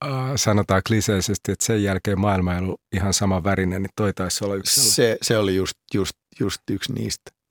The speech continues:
Speaker 1: Mm.
Speaker 2: Selkeästi. Ja sit niitä tuli tietenkin niinku, joku telkkarihan oli semmonen inspiraation lähde usein.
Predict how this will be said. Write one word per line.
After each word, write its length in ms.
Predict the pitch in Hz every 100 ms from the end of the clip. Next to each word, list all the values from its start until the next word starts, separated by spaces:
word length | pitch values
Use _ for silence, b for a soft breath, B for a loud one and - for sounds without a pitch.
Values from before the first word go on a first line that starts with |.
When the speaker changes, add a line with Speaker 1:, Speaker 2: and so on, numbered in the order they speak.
| _ B
Speaker 1:
Mm. 320 | 110 98 92 90 b _ _ _ _
Speaker 2:
Selkeästi. 640 | - 113 95 - - - -
Ja 60 | 85
sit 220 | 117 -
niitä 260 | 113 101 95
tuli 240 | 113 110
tietenkin 500 | 95 95 92 87 87
niinku, 420 | 90 87 82 82 _ _ _ _ _ _ _ _
joku 200 | - 85
telkkarihan 640 | 117 131 120 - 117 104 98
oli 160 | 101 90
semmonen 440 | 95 90 87 85 - -
inspiraation 680 | 90 - 87 82 78 87 80
lähde 260 | 80 80
usein. 460 | 80 82 95 101